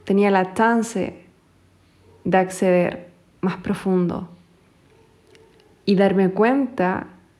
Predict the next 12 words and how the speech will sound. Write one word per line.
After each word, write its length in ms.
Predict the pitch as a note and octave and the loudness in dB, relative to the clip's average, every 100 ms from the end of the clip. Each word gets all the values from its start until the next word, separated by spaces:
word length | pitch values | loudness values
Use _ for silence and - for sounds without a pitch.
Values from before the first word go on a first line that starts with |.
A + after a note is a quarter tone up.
| _ _ _ _ _ _ _ _ _ _ - | _ _ _ _ _ _ _ _ _ _ -6
de 120 | F#3 | -2
cómo 220 | F3+ F#3+ | 2 2
muchas 380 | F#3+ A#3 C4 D4+ | 2 0 0 -2
cosas 480 | D#4 E4 E4+ D4+ G#3 | 0 0 2 0 -4
que 180 | - F#3+ | -4 0
yo 220 | G3+ A3 | 0 0
creía 480 | C4+ C#4+ D4 G#3 F#3+ | 0 0 0 0 -2
que 80 | |
eran 240 | G3 A3+ A3 | -2 0 0
desde 280 | G#3+ - F3 | -2 -2 0
el 140 | F3 | 2
alma, 580 | A#3+ B3+ F3+ E3 - | 2 2 0 -2 -6